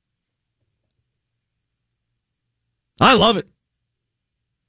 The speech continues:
Another reason I was a little preoccupied today is that my wife forgot her wallet,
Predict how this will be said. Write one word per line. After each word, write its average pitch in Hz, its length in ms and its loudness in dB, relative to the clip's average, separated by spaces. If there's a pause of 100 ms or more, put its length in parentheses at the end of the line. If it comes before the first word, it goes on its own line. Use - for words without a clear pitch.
(180)
Another 269 300 0
reason 175 300 0
I 139 240 -2 (1120)
was 147 140 -2
a 170 40 0
little 170 160 0
preoccupied 151 840 -2
today 151 280 -2
is 135 100 -4
that 151 320 -2
my 151 200 0
wife 185 360 -2
forgot 160 680 -4 (400)
her 156 140 -4
wallet, 139 500 -2